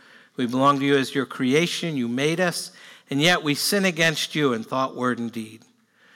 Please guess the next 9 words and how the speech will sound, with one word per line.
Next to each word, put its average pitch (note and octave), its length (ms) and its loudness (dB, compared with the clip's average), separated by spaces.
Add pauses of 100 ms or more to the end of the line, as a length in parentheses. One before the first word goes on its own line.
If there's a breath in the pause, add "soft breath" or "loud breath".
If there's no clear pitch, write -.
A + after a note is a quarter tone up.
(220 loud breath)
We C3+ 100 0
sin F#3 240 4
at F3+ 160 2
the D#3 80 -4
culture's E3 560 -2 (120)
altar C#3+ 460 0
of A2+ 120 -6
sexual C#3 500 -4
infidelity. A#2+ 800 -6